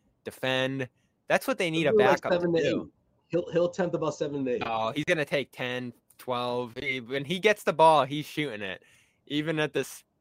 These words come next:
Speaker 1: nice
Speaker 2: Okay,
Speaker 1: role.
Speaker 2: all right. If you're gonna say the whole thing would just be, like, a distraction, you know, too much of a distraction, okay, I'm, I'll, I'll buy that. But in terms of what he can do on the court still, someone that can give you offense coming off the bench,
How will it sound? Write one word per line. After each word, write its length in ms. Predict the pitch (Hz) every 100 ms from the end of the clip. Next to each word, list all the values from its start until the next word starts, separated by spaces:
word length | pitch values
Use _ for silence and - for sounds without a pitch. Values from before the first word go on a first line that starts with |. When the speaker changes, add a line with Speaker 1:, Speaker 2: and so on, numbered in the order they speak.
| _ -
Speaker 1:
nice 300 | 127 131 117
Speaker 2:
Okay, 100 | 92
Speaker 1:
role. 180 | 120
Speaker 2:
all 80 | 127
right. 100 | 123 - _ _ _ _ _ -
If 180 | 131 156
you're 100 | 156
gonna 220 | 180 175
say 600 | - 156 151 151 147 135
the 160 | 202 110
whole 280 | - 143 139
thing 200 | 131 131
would 120 | 120
just 120 | 107
be, 140 | 104 117
like, 200 | 107 98
a 40 |
distraction, 840 | 92 90 - 98 110 - 127 123 123 _ _
you 80 | 113
know, 40 | - _ -
too 120 | 120
much 180 | 120 120
of 80 |
a 20 | 117
distraction, 560 | 113 123 120 127 123 - _ _ _ -
okay, 200 | - 90
I'm, 200 | 110 117
I'll, 180 | 120 -
I'll 140 | 135 131
buy 200 | 127 110
that. 300 | 104 82 -
But 220 | 107 107 - _ _ _
in 60 | -
terms 160 | 165 165
of 80 |
what 100 | 156
he 60 | 139
can 120 | 135
do 160 | 113 139
on 60 | 147
the 60 |
court 260 | 131 139 139
still, 400 | - 156 156 151 _ - -
someone 220 | 135 139
that 120 | 131
can 80 | 120
give 140 | 123
you 120 | 123
offense 360 | 107 123 127 127
coming 180 | 127 123
off 80 | 120
the 80 |
bench, 380 | 95 113 127 -